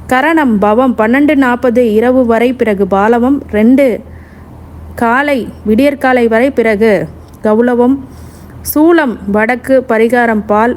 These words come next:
இன்றைக்கு சமநோக்கு நாள், தேய்பிறை. ரத்ன யோகம் அப்படின்னு சொல்லும் போது, பதினொன்னு முப்பத்தாறு இரவு வரை சித்த யோகமும்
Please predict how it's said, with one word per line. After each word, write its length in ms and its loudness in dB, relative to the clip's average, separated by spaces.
இன்றைக்கு 480 -2
சமநோக்கு 540 0
நாள், 300 0
தேய்பிறை. 560 0
ரத்ன 140 0
யோகம் 480 2
அப்படின்னு 260 2
சொல்லும் 320 2
போது, 240 2
பதினொன்னு 460 2
முப்பத்தாறு 640 0
இரவு 240 0
வரை 240 0
சித்த 320 -2
யோகமும் 560 0